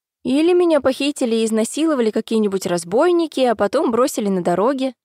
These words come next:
хмыкнув, предположила Лусиль. Влади тут же обнял ее за плечи и, приблизив губы к уху, заговорщицки шепнул. "О нет, тебя не насиловали.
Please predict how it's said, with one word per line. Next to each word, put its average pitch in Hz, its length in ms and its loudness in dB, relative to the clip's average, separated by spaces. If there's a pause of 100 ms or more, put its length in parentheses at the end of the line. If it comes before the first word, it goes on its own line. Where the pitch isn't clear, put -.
(840)
хмыкнув, 330 540 -2
предположила 208 600 -2
Лусиль. 233 480 -6 (840)
Влади 208 600 -2
тут 277 260 -4
же 226 100 0
обнял 226 380 2
ее 185 240 -2
за 185 140 -4
плечи 240 540 -4 (340)
и, 220 120 -2
приблизив 240 600 0
губы 208 320 0
к - 140 -12
уху, 294 380 -2
заговорщицки 269 920 -2
шепнул. 180 520 -6 (960)
"О 185 280 -2
нет, 180 720 -4
тебя 160 340 -4
не 170 120 -4
насиловали. 196 840 -4